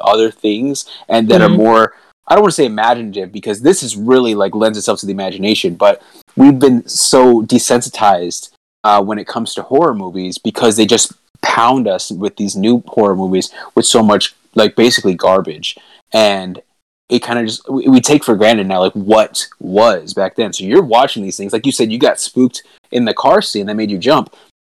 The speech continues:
Speaker 1: I don't feel like that would make Cubby and I jump if we, we
Speaker 2: No,
Speaker 1: watched
Speaker 2: not
Speaker 1: it
Speaker 2: at all.
Speaker 1: again, because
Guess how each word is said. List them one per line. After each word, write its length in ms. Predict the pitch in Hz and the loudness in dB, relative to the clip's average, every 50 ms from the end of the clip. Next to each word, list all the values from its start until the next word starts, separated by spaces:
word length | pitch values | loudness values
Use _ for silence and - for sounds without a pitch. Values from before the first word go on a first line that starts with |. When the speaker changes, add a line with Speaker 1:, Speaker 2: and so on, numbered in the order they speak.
| _ _ - | _ _ 0
Speaker 1:
I 140 | - 117 131 | 2 2 2
don't 140 | 147 135 - | 2 0 -2
feel 120 | 127 120 | -2 0
like 180 | 117 110 101 - | 0 0 -2 -2
that 140 | - 95 | -2 -2
would 100 | 101 107 107 | -2 -4 -4
make 220 | 110 107 104 101 - | -4 -4 -6 -6 -2
Cubby 300 | - 120 131 147 131 107 | -2 0 2 2 0 0
and 80 | 95 | 0
I 180 | 92 92 92 98 | -2 -2 -2 -2
jump 360 | 95 - 104 98 98 92 - - | -2 -2 0 0 0 -2 -4 -8
if 140 | 98 - - | -10 -6 -4
we, 180 | 104 101 98 98 | -2 -2 0 -2
we 80 | 95 _ - - 113 110 | -4 _ -4 0 2 4
Speaker 2:
No, 160 | 202 202 - | 4 4 2
Speaker 1:
watched 100 | - - | 2 2
Speaker 2:
not 140 | 165 175 170 | 0 2 2
Speaker 1:
it 120 | 170 151 | 2 2
Speaker 2:
at 20 | 143 | 2
all. 140 | 147 156 151 | 0 2 2
Speaker 1:
again, 220 | 143 120 104 - _ - - - - | 0 0 -2 -6 _ -20 -16 -4 -2
because 420 | 127 113 - 127 117 107 - - | -2 -2 0 0 0 0 -2 -6